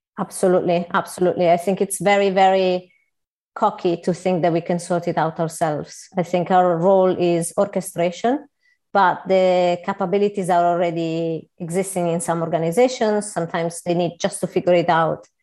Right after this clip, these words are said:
But, um, we can't do this alone. And the reason why it's so difficult to deliver services, because most of the time it's a co-, it's,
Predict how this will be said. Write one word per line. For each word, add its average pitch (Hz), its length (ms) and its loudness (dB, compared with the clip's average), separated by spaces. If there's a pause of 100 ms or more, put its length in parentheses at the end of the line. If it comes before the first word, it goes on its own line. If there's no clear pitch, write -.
(400)
But, 196 160 2
um, 180 460 2
we 220 100 2
can't 214 300 -2
do 196 120 -2
this 185 240 -6
alone. 226 560 -2 (480)
And 190 480 -2 (100)
the 214 180 2
reason 247 300 2
why 214 160 2
it's - 240 -6
so 185 400 -4 (1600)
difficult 196 880 -2
to 160 520 -2 (160)
deliver 180 280 2
services, 214 540 0
because 180 320 -2
most 220 280 0
of 339 80 -4
the 302 100 0
time 185 420 -2 (1160)
it's 220 240 2
a 208 40 2
co-, - 340 -10 (120)
it's, - 260 -6